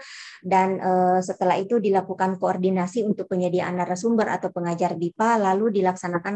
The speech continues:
eh, pelaks-, eh, pelayanan pengajaran bipa. Dan ini bisa di, eh, diberikan layanan ini khusus untuk di Kantor Bahasa Provinsi Sulawesi Tenggara untuk layanan bipa ini.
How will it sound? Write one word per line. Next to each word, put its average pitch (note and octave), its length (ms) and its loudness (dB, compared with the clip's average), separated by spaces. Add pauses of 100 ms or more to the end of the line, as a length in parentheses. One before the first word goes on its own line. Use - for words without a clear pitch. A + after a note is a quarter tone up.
eh, E3+ 300 0 (100)
pelaks-, E3+ 400 -6
eh, E3+ 320 -2
pelayanan F3 560 -2
pengajaran E3+ 480 -2
bipa. E3 320 -2
Dan F3+ 160 2
ini B3+ 240 0 (320)
bisa G#3 400 0
di, G3+ 400 0
eh, F3+ 480 0
diberikan G3+ 480 -2
layanan F#3 400 0
ini F3+ 160 -2
khusus C#4 320 -4
untuk G#3+ 320 -4
di G3 160 -2
Kantor A#3+ 320 -2
Bahasa F#3 320 0
Provinsi G#3 400 -4
Sulawesi F#3+ 400 -2
Tenggara F#3+ 480 0
untuk F3+ 240 -4
layanan F3+ 400 -2
bipa F#3 320 -2
ini. G3+ 320 -2